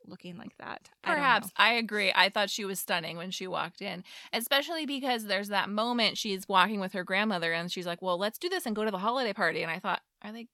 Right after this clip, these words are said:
Speaker 2: gonna go like that?" Like, in my mind, I was like, "They're just gonna walk over there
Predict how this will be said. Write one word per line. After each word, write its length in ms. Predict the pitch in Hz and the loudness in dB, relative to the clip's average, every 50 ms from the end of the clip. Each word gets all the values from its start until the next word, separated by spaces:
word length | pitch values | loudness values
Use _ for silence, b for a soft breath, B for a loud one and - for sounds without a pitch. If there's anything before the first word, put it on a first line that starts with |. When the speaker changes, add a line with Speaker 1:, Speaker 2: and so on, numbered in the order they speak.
| _ - | _ -16
Speaker 2:
gonna 220 | 240 254 269 294 302 _ | -14 -14 -14 -14 -16 _
go 220 | - 277 294 294 294 | -14 -12 -12 -12 -12
like 220 | 285 277 247 240 | -10 -10 -12 -8
that?" 320 | 240 214 208 - - - - | -4 -2 0 2 2 2 0
Like, 160 | 285 269 - | -2 0 0
in 120 | 277 330 302 | 0 4 6
my 140 | 359 349 | 6 6
mind, 300 | 339 285 285 302 294 277 | 8 8 8 8 8 8
I 60 | 262 240 | 6 4
was 80 | 214 | 2
like, 100 | 214 - | 0 -2
"They're 120 | 202 220 - | -2 0 0
just 100 | - 214 | 0 0
gonna 100 | 185 - | 2 4
walk 200 | 180 185 196 220 | 4 4 4 4
over 180 | 196 202 214 247 | 2 2 4 4
there 260 | 262 262 277 320 | 6 6 6 4